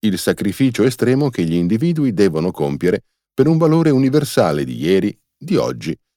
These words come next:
e soprattutto di domani, la libertà. Ogni regime totalitario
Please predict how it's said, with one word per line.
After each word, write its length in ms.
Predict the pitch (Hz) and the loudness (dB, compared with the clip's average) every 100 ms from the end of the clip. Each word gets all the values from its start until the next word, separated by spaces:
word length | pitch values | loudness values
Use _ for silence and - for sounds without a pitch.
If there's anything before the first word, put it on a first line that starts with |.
| _ | _
e 160 | - 117 | 0 0
soprattutto 800 | - 151 - 175 - 98 - 143 | 2 0 0 -2 -2 -6 0 0
di 160 | 107 90 | 0 0
domani, 500 | 131 - 62 - _ _ _ _ - | -2 -4 -10 -16 _ _ _ _ -6
la 100 | 87 | -4
libertà. 520 | 82 113 - 50 - _ _ _ _ _ _ _ _ _ _ _ _ _ _ _ - | -2 -2 -4 -8 -12 _ _ _ _ _ _ _ _ _ _ _ _ _ _ _ 0
Ogni 280 | 98 107 101 | 2 4 4
regime 460 | 98 101 117 98 80 | 4 2 2 2 2
totalitario 840 | 82 85 101 117 175 165 135 120 | -2 -2 0 2 2 4 2 0